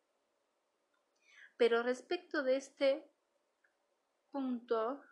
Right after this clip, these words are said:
los síntomas óseos hacían imposible un diagnóstico exacto. La opinión de ambos médicos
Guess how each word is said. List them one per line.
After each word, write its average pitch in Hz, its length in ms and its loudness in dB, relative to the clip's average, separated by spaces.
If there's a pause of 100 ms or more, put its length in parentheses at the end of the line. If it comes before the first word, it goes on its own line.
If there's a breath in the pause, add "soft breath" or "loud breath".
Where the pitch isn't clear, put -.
los 233 240 2
síntomas 247 720 -2
óseos 254 760 -2 (320 soft breath)
hacían 320 580 -2
imposible 240 760 -6
un 214 180 -12
diagnóstico 214 840 -8
exacto. - 680 -6 (1000 soft breath)
La 233 260 2
opinión 254 460 -2
de 247 80 2
ambos 220 400 -4
médicos 226 760 -6